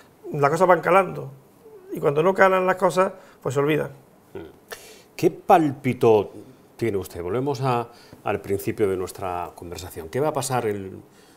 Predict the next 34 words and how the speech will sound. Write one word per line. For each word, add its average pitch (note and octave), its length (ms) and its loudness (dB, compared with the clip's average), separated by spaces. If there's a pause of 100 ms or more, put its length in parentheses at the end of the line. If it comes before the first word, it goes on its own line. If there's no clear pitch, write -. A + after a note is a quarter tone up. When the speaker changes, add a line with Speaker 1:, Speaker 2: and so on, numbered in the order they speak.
(100)
Speaker 2:
veinte G#2+ 480 0
de G2 80 -2
noviembre F#2+ 360 -4
para F2 560 -6
Izquierda F2+ 520 -6
Unida? E2 360 -12 (460)
Eh, A2 440 2 (260)
seguramente C3+ 400 0
me C3+ 80 4
va B2+ 60 4
a - 20 4
decir C3+ 300 2
que C3+ 280 6 (220)
la G2+ 140 -4
mejor A#2 260 0
encuesta C3+ 560 4
es A#2 140 0
la G#2+ 100 -2
encuesta G#2 480 -4
del F#2+ 160 -6
día G2 320 0 (260)
de G#2 260 -4
las F2+ 200 0
Speaker 1:
Mm. G2+ 40 -4
Speaker 2:
elecciones, B2+ 460 0
como G2 300 -4
dicen G2 220 -6
casi G2+ 180 -8
todos F#2+ 220 -6
los F2+ 100 -8
políticos, C3 560 -8 (500)
pero B2+ 220 6
la B2 260 4
recuperación C3+ 1600 2